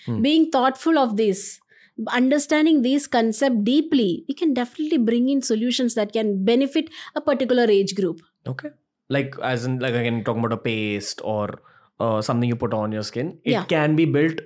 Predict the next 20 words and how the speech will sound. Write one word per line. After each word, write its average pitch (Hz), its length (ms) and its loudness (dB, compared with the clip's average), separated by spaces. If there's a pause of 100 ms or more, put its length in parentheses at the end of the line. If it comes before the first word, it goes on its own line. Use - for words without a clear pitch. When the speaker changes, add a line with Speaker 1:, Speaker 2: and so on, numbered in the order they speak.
(140)
Speaker 1:
from 135 240 -4
a - 20 0
Speaker 2:
Yeah, - 0 -
the 127 80 2
Speaker 1:
generalized 117 300 0
perspective. 311 160 2
Speaker 2:
ingredients 311 400 2
can 226 240 -2
be 233 100 0
selected 214 580 -2
accordingly 208 600 0
and 269 200 0
it 294 120 -2
can 285 160 0
be 302 80 2
processed 269 640 -2
in 285 120 2
such 240 280 -4
a 269 100 2
way 196 300 0